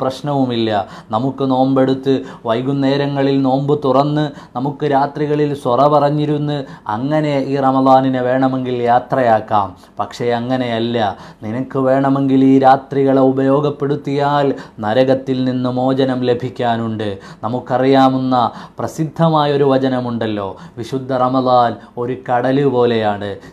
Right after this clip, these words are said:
ചില ആളുകൾ അതിൻ്റെ തീരത്തു നിന്നതിനെ നോക്കിക്കാണുന്നു, ചില ആളുകൾ അതിലേക്കിറങ്ങി കാലു നനയ്ക്കുന്നു, ചില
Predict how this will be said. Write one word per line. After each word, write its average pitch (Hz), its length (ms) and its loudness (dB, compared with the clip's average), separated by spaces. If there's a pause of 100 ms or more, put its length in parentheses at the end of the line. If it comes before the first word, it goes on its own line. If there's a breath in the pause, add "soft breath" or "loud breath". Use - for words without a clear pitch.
(100)
ചില 131 140 -2 (180)
ആളുകൾ 143 340 4 (260)
അതിൻ്റെ 143 380 -4
തീരത്തു 143 480 -2
നിന്നതിനെ 143 440 -2 (100)
നോക്കിക്കാണുന്നു, 120 800 -4 (320 loud breath)
ചില 127 140 0 (180)
ആളുകൾ 127 340 2 (400 loud breath)
അതിലേക്കിറങ്ങി 131 760 -2 (140)
കാലു 127 360 2
നനയ്ക്കുന്നു, 107 520 -6 (320 loud breath)
ചില 117 200 -4